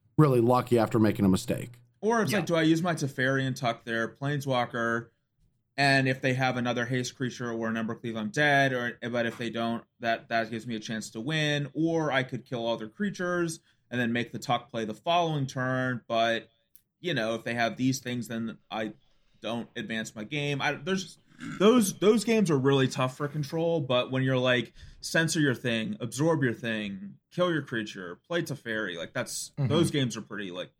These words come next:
Speaker 2: face rolly, I think.
Speaker 1: Oh, for
Speaker 3: Yeah,
Speaker 1: sure.
Speaker 3: I, I think that's a deck that it, people are gravitated towards it because when you win a game, you feel so in control. You, you go, like, five or six turns where you just dominate and it just,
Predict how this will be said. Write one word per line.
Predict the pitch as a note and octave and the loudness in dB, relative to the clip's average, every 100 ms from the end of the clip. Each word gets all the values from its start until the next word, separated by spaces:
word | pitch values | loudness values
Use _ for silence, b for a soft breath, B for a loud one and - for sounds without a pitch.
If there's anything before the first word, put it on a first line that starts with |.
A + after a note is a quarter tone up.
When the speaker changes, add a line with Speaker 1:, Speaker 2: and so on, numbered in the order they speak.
| - | -16
Speaker 2:
face | F2+ - | -16 -14
rolly, | F#2 E2+ F#2+ F#2+ | -12 -10 -8 -10
I | - | -10
think. | - G#2 A#2 _ _ _ _ - | -12 -12 -12 _ _ _ _ 0
Speaker 1:
Oh, | C3 | 2
for | A2+ E3+ | 4 2
Speaker 3:
Yeah, | E3+ | 4
Speaker 1:
sure. | - - - | 4 2 0
Speaker 3:
I, | B3 | 0
I | |
think | D#4 D#4+ | 2 2
that's | C#4+ B3 | 2 4
a | C#4 | 6
deck | F#3+ E3+ E3 F#3 F#3+ | 8 8 6 2 2
that | D#3+ F3+ E3 E3 D#3+ B B B _ _ _ | 4 4 2 0 -2 B B B _ _ _
it, | A3 G3+ - F#3+ | 2 4 0 4
people | A#3 B3+ E4+ | 6 6 4
are | |
gravitated | G#3 E3+ D#3+ F3 G3 A#3 A#3 G#3 | 4 4 4 4 4 4 4 2
towards | B3 A#3 G#3+ | 4 4 6
it | B3 A#3+ F#3 | 6 4 4
because | G3+ D#3+ G#3+ F#3 | 6 6 4 6
when | G3 G3+ | 6 8
you | F3+ | 8
win | D#3 E3 | 6 6
a | F#3+ | 6
game, | G3+ G#3+ G3 | 6 6 6
you | E3 | 6
feel | G3 E3 | 4 4
so | - - F3 | 2 2 4
in | F#3 E3 | 4 6
control. | E3+ D#3 D#3+ C#3+ | 4 4 4 6
You, | D3 D#3+ | 6 6
you | D#3 F#3+ | 8 6
go, | F3 F#3 | 6 6
like, | F3 C3+ | 4 2
five | F#3 E3+ F#3+ | 0 2 4
or | F#3 | 4
six | G3 E3 | 2 0
turns | - F#3 E3+ E3 D#3+ B B - | 2 2 6 6 4 B B 2
where | G3 F3+ | 4 6
you | F3 G3 | 6 8
just | F3+ D#3+ E3 D#3+ | 6 4 2 4
dominate | G3+ G#3 A3 G#3+ G#3+ G#3 | 6 6 6 6 4 4
and | G3 | 4
it | F#3 | 6
just, | E3 F3+ | 6 4